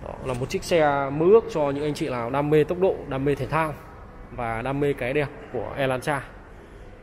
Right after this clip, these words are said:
Thì, ờ, anh chị quan tâm đến Hyundai Elantra thì xin vào liên hệ với số điện thoại em để trên màn hình.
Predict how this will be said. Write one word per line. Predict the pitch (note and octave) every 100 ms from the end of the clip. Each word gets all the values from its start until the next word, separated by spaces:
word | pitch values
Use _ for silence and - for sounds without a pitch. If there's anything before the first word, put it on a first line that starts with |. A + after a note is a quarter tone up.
| - -
Thì, | B2+ A2+
ờ, | G#2+ G#2+ A2
anh | D#3+ D#3
chị | F#3
quan | E3
tâm | D#3+ D3
đến | C#3
Hyundai | C3+ D#3+ C#3+ C#3
Elantra | C#3+ C#3 D#3 C3+ - -
thì | C3
xin | E3+ D#3
vào | C#3
liên | C3+
hệ | D#3 A2+
với | -
số | D3
điện |
thoại | E3 G2
em | B2+
để | C3 A2+
trên | C3+
màn | B2+
hình. | C3+